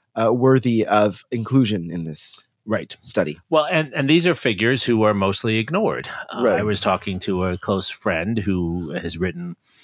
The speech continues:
Speaker 2: one of the most used textbooks in the United States, and, uh, he said he has to now rewrite part of the textbook because these,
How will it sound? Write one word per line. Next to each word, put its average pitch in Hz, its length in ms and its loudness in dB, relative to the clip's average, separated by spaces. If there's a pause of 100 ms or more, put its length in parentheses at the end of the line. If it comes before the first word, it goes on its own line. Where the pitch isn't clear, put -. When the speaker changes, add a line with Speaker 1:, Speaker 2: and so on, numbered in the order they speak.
(260)
Speaker 2:
one 95 160 2
of 90 120 0
the 87 80 -2
most 85 320 0
used 87 360 -4
textbooks - 520 -4
in - 80 -8
the 78 80 -12
United 67 240 -10
States, 80 400 -6
and, 80 560 -8
uh, 80 340 -6 (140)
he 101 180 -10
said 95 240 -4
he 98 60 -4
has 82 120 -2
to - 120 -8
now 82 260 -4
rewrite 95 480 2
part 95 160 2
of 87 60 -2
the 80 60 -6
textbook 95 460 0
because 92 300 -8
these, 90 240 -6